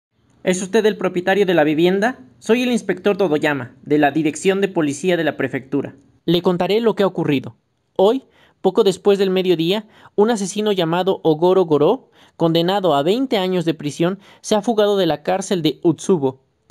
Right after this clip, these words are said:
Este peligroso y sanguinario criminal asaltó la comisaría que había cerca de la cárcel. Agarró por el cuello a un hombre agente de policía, le quitó la pistola y lo mató de un disparo.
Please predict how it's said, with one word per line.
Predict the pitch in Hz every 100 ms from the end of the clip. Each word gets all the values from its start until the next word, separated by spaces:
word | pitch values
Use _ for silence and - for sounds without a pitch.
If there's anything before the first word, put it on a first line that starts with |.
| _ _
Este | - 262 294
peligroso | 269 202 175 175 165
y |
sanguinario | 151 151 151 156 156 151
criminal | 151 143 147 160
asaltó | 165 160 139 165
la | 160
comisaría | 151 131 156 147 165 165
que | 143
había | 143 143
cerca | - 156 143
de | 135
la | 127
cárcel. | 135 - 127 - _ - -
Agarró | 147 147 156 175
por | 180 170
el | 147
cuello | - 170 165
a |
un | 160
hombre | 160 165 156
agente | 139 175 156 156
de | 147
policía, | 143 131 - 175 175 175 - -
le | 175
quitó | 175 190
la | 214 214
pistola | 170 - 196 202 214 _
y | 151
lo | 139
mató | 131 131 160
de | 151
un | 143
disparo. | 131 - 127